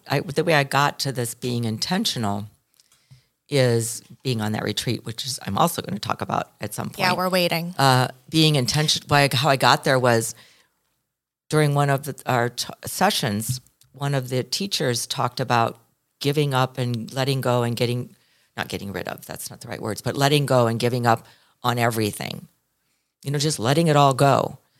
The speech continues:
Speaker 1: And he didn't mean, like, letting it all go, walking out and just letting it all go. What he meant was in the mind, in the thinking process in the mind, ruminating about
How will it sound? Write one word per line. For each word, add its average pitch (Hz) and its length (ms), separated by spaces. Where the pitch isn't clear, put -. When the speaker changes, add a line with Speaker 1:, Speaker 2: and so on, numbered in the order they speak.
Speaker 1:
And 139 280
he - 140
didn't 190 340
mean, 147 460
like, 127 380
letting 123 240
it 113 80
all 117 120
go, 117 200
walking 110 360
out 107 140
and 113 100
just 120 160
letting 120 200
it 117 100
all 117 100
go. 139 240
What 123 160
he 127 120
meant 143 260
was 131 220
in 123 100
the 120 80
mind, 117 480
in 117 120
the 113 80
thinking 135 400
process 117 480
in 113 100
the 107 60
mind, 117 440
ruminating 135 400
about 107 320